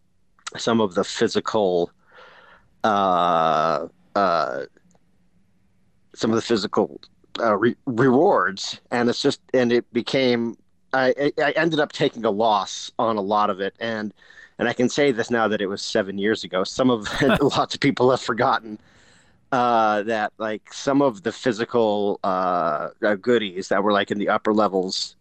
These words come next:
Speaker 1: never got fulfilled. Uh, and I even said this once a few years ago. It's just like, "I just haven't forgotten about this." And people wrote me back saying, "We completely forgot about it." But, um,
Speaker 2: <laughs>
Speaker 1: the, the thing is, like, I don't wanna be like,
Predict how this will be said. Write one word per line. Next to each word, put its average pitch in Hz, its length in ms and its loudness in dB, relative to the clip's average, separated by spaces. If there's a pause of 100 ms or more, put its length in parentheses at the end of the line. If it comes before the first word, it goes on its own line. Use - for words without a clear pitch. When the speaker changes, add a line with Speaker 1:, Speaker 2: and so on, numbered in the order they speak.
(180)
Speaker 1:
never 98 400 0
got - 300 -4
fulfilled. - 520 -4 (360)
Uh, 101 320 2
and 120 120 0
I 127 100 0
even 131 240 2
said 127 280 -2
this 120 200 0
once 117 280 0
a 113 40 -6
few 123 140 0
years 117 320 0
ago. 101 340 0
It's 101 80 -8
just 110 160 -2
like, 107 160 0
"I 107 80 0
just 104 120 -4
haven't 131 220 0
forgotten 120 380 0
about 110 220 0
this." 117 240 -4
And 107 100 -10
people 117 260 0
wrote 113 180 0
me 123 80 -12
back 117 280 -2
saying, 120 220 0 (340)
"We 151 140 4
completely 143 520 0
forgot 113 400 0
about 90 280 -4
it." - 160 -12 (640)
But, 110 320 2
um, 104 600 -2 (320)
Speaker 2:
<laughs> - 80 -2 (1300)
Speaker 1:
the, 143 220 0
the 156 120 2
thing 165 280 4
is, 120 220 2
like, 139 220 2 (160)
I 127 220 2
don't 147 220 0
wanna 131 300 2
be 123 500 -2
like, 107 360 -4